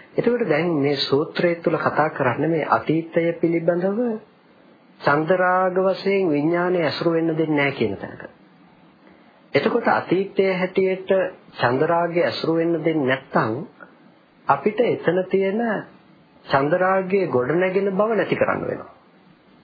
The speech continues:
අතීතය අනුව චන්දරාගය ගොඩනැගෙන බව අපිට නැති කරන්න වෙනවා.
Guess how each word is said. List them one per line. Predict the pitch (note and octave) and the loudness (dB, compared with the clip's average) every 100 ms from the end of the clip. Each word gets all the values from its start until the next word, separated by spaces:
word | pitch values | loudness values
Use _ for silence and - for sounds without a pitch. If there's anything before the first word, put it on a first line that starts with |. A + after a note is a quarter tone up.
| _ _ _ _ - - - - | _ _ _ _ -20 -20 -20 -4
අතීතය | G#2+ B2 C3 C#3 | -2 0 -2 0
අනුව | C3+ C#3 C#3 | 0 0 0
චන්දරාගය | A2 G#2+ B2 B2+ B2+ C3+ | 0 2 2 0 2 0
ගොඩනැගෙන | A#2 A2 G2 A2+ B2+ C3 | 0 -2 0 0 0 0
බව | C3+ D3 | 0 0
අපිට | E3+ D#3 D#3+ | 0 -2 0
නැති | C#3 C#3 | 0 0
කරන්න | C#3 C3+ C#3 | 0 0 0
වෙනවා. | A#2+ F#2 | -2 -4